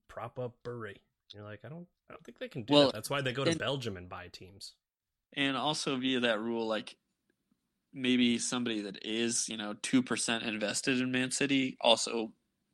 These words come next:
Speaker 2: can't do that unless they're willing to just give up their stake in Manchester City, which doesn't seem like all that attractive of an idea.
Speaker 1: Yeah, that was the Moshiri thing for Everton. He had to sell his Arsenal shares.
Speaker 2: Yep.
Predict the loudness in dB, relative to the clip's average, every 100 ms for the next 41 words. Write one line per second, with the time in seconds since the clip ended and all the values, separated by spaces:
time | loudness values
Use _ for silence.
0 | _ 0 0 2 0 2 0 -2 -6 -6
1 | -6 -6 -6 -4 -6 -6 -4 -4 0 2
2 | 2 -2 -2 -2 -2 -2 -4 -6 -6 -4
3 | -6 -6 -4 -2 0 0 0 _ -20 _
4 | _ _ _ -2 0 2 2 2 -2 -2
5 | -2 -2 -2 0 -2 0 0 0 -4 -6
6 | -6 -6 -4 -6 -8 -14 _ _ -20 -18
7 | -12 -8 -6 -8 -12 -12 -12 -14 -16 -16
8 | -18 -18 -18 -18 -18 -18 -18 -14 -12 -12
9 | -12 -12 -10 -10 -12 -12 -14 -16 -16 -18
10 | -18 -20 _ _ _ _ _ 2 2